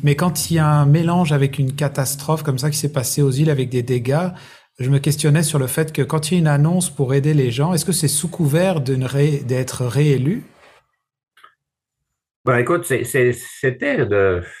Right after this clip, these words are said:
Speaker 2: c'était comme, c'était prévisible, là, que le chef, euh, de la caq vienne en Gaspésie aux îles. C'était prévu.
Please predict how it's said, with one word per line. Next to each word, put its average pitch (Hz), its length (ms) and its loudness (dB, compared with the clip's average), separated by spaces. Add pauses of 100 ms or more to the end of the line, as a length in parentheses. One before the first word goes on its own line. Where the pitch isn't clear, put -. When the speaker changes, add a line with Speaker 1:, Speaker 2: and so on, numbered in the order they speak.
Speaker 2:
c'était 127 280 -2
comme, 113 240 -2 (400)
c'était 117 180 0
prévisible, 113 720 2
là, 92 140 2
que 95 100 -4
le 82 160 -2
chef, 110 400 -4
euh, 78 440 -4
de 78 80 -10
la 87 120 -2
caq 92 280 -4
vienne 98 300 0
en 90 120 -2
Gaspésie 92 580 -2
aux 87 180 2
îles. 90 380 -2
C'était 98 260 -2
prévu. 95 600 0